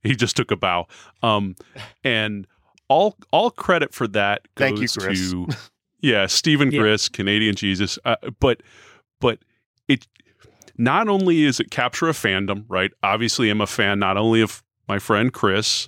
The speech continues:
Speaker 1: and our time together in the podcast here, but also a fan of the Chris Davis character that we create. But also it brings home not just my fandom of Steven, but also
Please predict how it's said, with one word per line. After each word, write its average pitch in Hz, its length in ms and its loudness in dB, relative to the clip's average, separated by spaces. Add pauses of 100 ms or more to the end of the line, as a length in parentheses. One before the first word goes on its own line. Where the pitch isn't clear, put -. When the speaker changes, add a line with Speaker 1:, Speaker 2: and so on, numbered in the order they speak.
Speaker 1:
and 92 480 -4
our 95 160 0
time 98 520 -2 (160)
together 104 400 0
in 107 60 2
the 107 60 0
podcast 127 640 -2
here, 98 280 -4 (380)
but 110 160 0
also 113 600 2 (200)
a 127 60 -2
fan 110 360 0
of 95 300 -4
the 101 100 0
Chris 107 320 -2
Davis 104 340 0
character 104 480 -2
that 101 140 -6
we 101 100 -6
create. 98 280 -2 (200)
But - 360 -4
also 185 360 2
it 131 140 0
brings 160 300 0
home 120 180 0
not 147 220 0
just - 260 -2
my 131 120 2
fandom 123 460 0
of 90 160 -2
Steven, 95 600 2 (360)
but 175 120 2
also 196 480 2